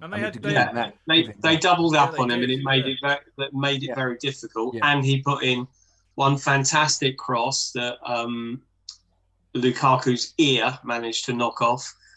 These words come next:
Speaker 3: Um, so maybe he does, but I can only ever see Tuchel playing him as, as this, this right wing back, and, and maybe Southampton's a,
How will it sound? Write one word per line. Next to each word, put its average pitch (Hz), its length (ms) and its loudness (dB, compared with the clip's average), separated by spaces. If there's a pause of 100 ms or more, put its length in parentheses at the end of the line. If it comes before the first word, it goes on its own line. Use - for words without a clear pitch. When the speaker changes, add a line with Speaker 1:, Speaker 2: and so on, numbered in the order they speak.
(300)
Speaker 3:
Um, 139 640 4 (460)
so 160 420 6 (320)
maybe 175 460 4
he 156 160 4
does, 160 340 2
but 156 180 -2
I 165 80 2
can 165 200 -4
only 165 240 0
ever 139 160 -4
see 135 220 -4
Tuchel 135 480 -8
playing 131 320 -2
him 131 120 0
as, 131 120 -2 (160)
as 127 180 -6
this, - 280 -6 (100)
this 131 260 -4
right 127 320 -2
wing 135 240 0
back, 139 320 -2
and, 135 200 -6
and 127 220 -4
maybe 139 400 -2
Southampton's 131 720 -6
a, 127 80 -4